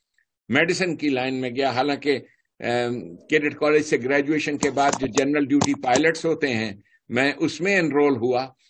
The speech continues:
लेकिन साथ ही मेरे वालिद साहब ने कहा कि एक हमारा अजीज जो है वो शहीद हो चुका है, तो हम एक दूसरा बच्चा अभी नहीं देंगे, आप जो हैं, अम, आर्मी, अ, जो, बाद में ज्वाइन कर लेना आर्मी,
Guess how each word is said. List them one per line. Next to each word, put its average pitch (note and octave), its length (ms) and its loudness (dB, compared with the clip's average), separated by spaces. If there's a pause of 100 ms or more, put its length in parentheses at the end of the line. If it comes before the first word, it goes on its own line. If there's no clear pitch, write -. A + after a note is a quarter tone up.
(160)
लेकिन C#3+ 340 2
साथ D3 400 4
ही D#3+ 60 2
मेरे D3 200 0
वालिद C3+ 300 2
साहब C#3 260 0
ने C3+ 100 -4
कहा C3+ 240 0
कि C3+ 200 -6
एक C#3 300 2
हमारा B2 440 0 (400)
अजीज B2+ 400 4
जो C3 120 0
है B2+ 140 0
वो B2 160 -2
शहीद A#2+ 320 0
हो B2 120 0
चुका B2 320 -2
है, B2+ 160 0
तो B2 120 -8
हम B2 240 -4
एक A2 140 -8
दूसरा B2+ 300 -4
बच्चा A#2 340 -2
अभी A#2 160 -2
नहीं A#2 180 -2
देंगे, A#2 360 -4 (360)
आप D3+ 300 2
जो D#3 100 2
हैं, C#3 280 -4 (380)
अम, B2+ 640 -4
आर्मी, C3 300 2
अ, B2 280 0
जो, A#2 280 -6
बाद C3 380 0
में D3+ 140 0
ज्वाइन C3+ 280 0
कर A#2+ 200 -2
लेना B2 260 -4
आर्मी, A2+ 520 -2